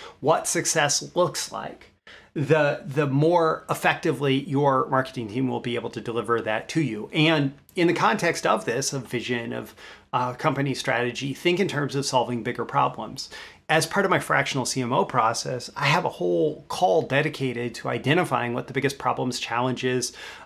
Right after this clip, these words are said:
um, you know, desired opportunities to pursue, and all of that is in terms of where are we going with the company? What do you want to achieve? What do you want from this? What challenges are you facing? What's stopping you? What are the roadblocks standing in your way,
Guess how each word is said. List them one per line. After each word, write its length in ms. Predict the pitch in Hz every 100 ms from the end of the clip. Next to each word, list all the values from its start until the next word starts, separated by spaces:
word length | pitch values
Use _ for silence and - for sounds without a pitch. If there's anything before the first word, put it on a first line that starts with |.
| -
um, 400 | 120 117 117 - -
you 140 | 147
know, 120 | 120
desired 580 | 120 139 135 127 143 139
opportunities 800 | 120 - 127 139 131 127 127 123
to 100 | -
pursue, 680 | - 120 - 135 127 123 117 - - - _ -
and 100 | 160
all 300 | - 175 208
of 160 | 160 143
that 260 | 131 - -
is 640 | 196 208 113 151 - - - _
in 160 | 160 156
terms 600 | - 170 165 160 143 -
of 540 | 147 143 143 127 - _ _ _ - 117
where 200 | 135 196
are 80 | 220
we 240 | 180 165
going 560 | 135 131 160 117 131 127 - _ _ _ _
with 200 | 147 143
the 100 | 147
company? 580 | 139 135 120 113 110 - _ - - - -
What 280 | 131 208 -
do 80 |
you 160 | 170 175
want 240 | 165 156 151
to 120 | 143
achieve? 480 | 131 - 123 120 -
What 160 | 175
do 60 | 208
you 100 | 185
want 500 | 113 127 160 - -
from 480 | - 147 156 147 -
this? 340 | 120 110 -
What 220 | 135 175 -
challenges 580 | - 143 160 147 143
are 80 | 123
you 140 | 131 117
facing? 480 | 135 131 - 123
What's 180 | 139 156
stopping 460 | - - 123 131 135
you? 100 | 127
What 140 | 139
are 80 | 147
the 100 | 143
roadblocks 600 | 113 110 131 - 107 135
standing 420 | - - 131 135
in 80 | 139
your 100 | 120
way, 420 | 107 127 127 143